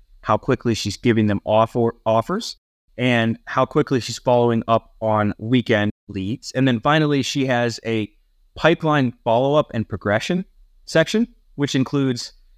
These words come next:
uh, how often she's touching all the leads, how long they're staying in each stage of the pipeline. Yeah, so that, that's basically a different, uh, a couple different variations on that for different stages of the pipeline. But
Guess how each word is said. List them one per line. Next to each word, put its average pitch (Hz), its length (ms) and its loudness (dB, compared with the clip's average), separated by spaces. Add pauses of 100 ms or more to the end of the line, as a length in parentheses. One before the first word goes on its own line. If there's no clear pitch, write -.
(140)
uh, 98 180 -2
how 120 200 -2
often 110 300 0
she's - 220 -8
touching 175 420 0
all 165 140 0
the 156 100 0
leads, 147 540 -2 (320)
how 123 180 2
long 117 340 2 (100)
they're 104 120 -4
staying 151 800 0
in 95 140 -6 (100)
each - 420 -6 (320)
stage 135 440 2
of 113 100 -6
the 104 60 -8
pipeline. 170 520 -2 (560)
Yeah, 139 320 2
so 151 140 -2
that, 147 160 2
that's 156 160 2
basically 117 400 0
a 101 40 2
different, 123 400 2
uh, 104 200 4
a 101 40 -2
couple 131 200 0
different 117 200 0
variations 107 440 0
on 104 100 0
that 101 220 2
for 104 80 -4
different 101 260 -4
stages 107 280 0
of - 40 -20
the 104 80 -8
pipeline. 117 440 0
But 117 240 -2